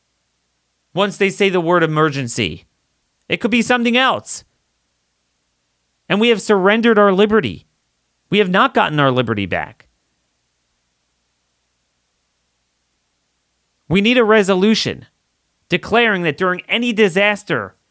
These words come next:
emergency that's declared by the governor or any other public health order,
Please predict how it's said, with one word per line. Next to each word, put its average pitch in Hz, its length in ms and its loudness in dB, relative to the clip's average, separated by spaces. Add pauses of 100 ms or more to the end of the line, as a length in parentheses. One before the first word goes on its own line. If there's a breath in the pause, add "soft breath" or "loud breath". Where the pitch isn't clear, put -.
(360)
emergency 190 560 0
that's 160 240 -4
declared 175 560 0
by 139 140 -2
the 151 80 -6
governor 160 500 -2 (400)
or 131 100 -2
any 180 140 0
other 208 400 0 (840)
public 165 300 -4
health 156 240 -2
order, 127 420 -4